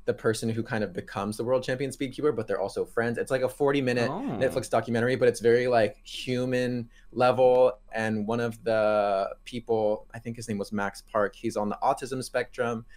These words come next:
Speaker 1: So it's also just showing, like, a neurotypical person, a neurodivergent person, and, you know, how they have, like, this beautiful, strong friendship around Rubik's Cubing, and how even though, like,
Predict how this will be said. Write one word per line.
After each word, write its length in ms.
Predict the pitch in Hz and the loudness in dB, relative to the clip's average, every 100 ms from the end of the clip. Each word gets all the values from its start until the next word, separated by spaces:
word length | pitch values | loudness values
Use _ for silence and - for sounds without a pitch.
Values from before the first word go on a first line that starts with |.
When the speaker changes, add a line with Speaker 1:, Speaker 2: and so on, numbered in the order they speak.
| - - | -20 -6
Speaker 1:
So 160 | 127 | 0
it's 140 | 123 - | 0 2
also 400 | 117 113 117 110 | 2 2 0 2
just 260 | 113 107 | 0 -4
showing, 460 | - 117 104 104 107 | -4 0 0 0 -2
like, 220 | 98 101 107 | -2 -4 -2
a 40 | |
neurotypical 600 | 107 104 101 131 131 117 | 0 0 -2 -4 -4 0
person, 280 | 120 117 117 | 0 0 -2
a 20 | |
neurodivergent 720 | 107 107 104 92 95 120 120 | 0 -2 -2 -4 -2 -2 -2
person, 400 | - 110 - 107 104 | -4 -4 -2 -4 -4
and, 160 | 92 90 - - 113 | -4 -8 -20 -8 -2
you 80 | |
know, 200 | 110 95 | 0 0
how 200 | 101 117 | 0 0
they 120 | 110 107 | 2 0
have, 160 | 107 | 0
like, 160 | 110 - | -2 -6
this 140 | 101 | -10
beautiful, 480 | - 117 110 104 110 | -8 -4 -4 -4 -8
strong 460 | - 110 101 101 - | -4 -4 -4 -6 -10
friendship 880 | - 131 131 - - 127 120 113 - 113 | 0 2 2 -6 -2 2 2 0 -6 -6
around 500 | 107 104 101 98 - - - 120 | -2 -2 -4 -6 -10 -20 -14 0
Rubik's 380 | 156 160 - | 2 2 -2
Cubing, 680 | - - 147 139 135 135 131 | -4 -2 0 2 0 0 0
and 100 | 113 | 0
how 400 | 113 113 107 101 101 | 0 0 0 -2 -2
even 540 | 135 131 123 117 113 | -4 -4 -2 -4 -2
though, 260 | 117 113 117 | 0 4 4
like, 440 | 113 104 98 - | 4 2 0 -10